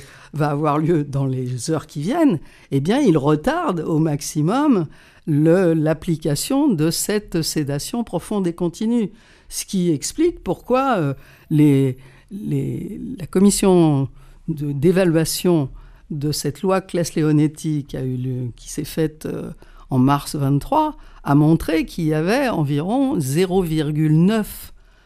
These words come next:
pour cent de, de, de décès qui se produisaient avec cette sédation profonde et continue.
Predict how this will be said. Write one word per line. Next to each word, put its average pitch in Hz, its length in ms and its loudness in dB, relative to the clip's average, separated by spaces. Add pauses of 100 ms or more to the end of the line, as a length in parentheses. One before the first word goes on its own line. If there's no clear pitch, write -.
(120)
pour 185 260 -4
cent 160 420 0 (420)
de, 131 720 -2
de, 135 440 -2
de 123 360 -6 (320)
décès 135 520 -4
qui - 140 -8
se - 80 -10
produisaient 131 600 -6
avec 196 360 -2
cette - 220 -4
sédation 156 480 -4
profonde 214 380 0
et 196 60 2
continue. 185 520 4